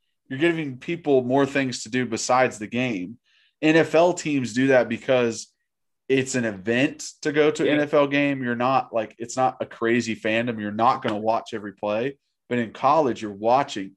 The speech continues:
Speaker 1: every single play. You're making sure you're locked in. And if you have that kind of stuff, it does take away from it. And I,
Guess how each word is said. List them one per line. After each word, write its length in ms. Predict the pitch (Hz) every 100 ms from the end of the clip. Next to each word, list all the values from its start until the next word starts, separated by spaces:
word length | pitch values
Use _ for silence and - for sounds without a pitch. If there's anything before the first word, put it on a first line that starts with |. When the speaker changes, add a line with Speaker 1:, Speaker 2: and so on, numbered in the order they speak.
| _
Speaker 1:
every 360 | 120 131 113
single 360 | 98 117 117 101
play. 340 | - 117 117
You're 140 | 104 101
making 380 | 107 120 120 101
sure 260 | - 117
you're 140 | 107 98
locked 380 | 101 110 -
in. 240 | 113 120 107
And 140 | 98 _ _ _ _ _ -
if 140 | 110
you 100 | 117
have 300 | - 120 127
that 180 | 120 -
kind 160 | 120
of 60 | 113
stuff, 260 | - 117 110
it 60 |
does 240 | 110 107 -
take 160 | 113
away 260 | 104 98 123
from 280 | 123 76 104
it. 180 | 101 -
And 140 | 131 127
I, 120 | 143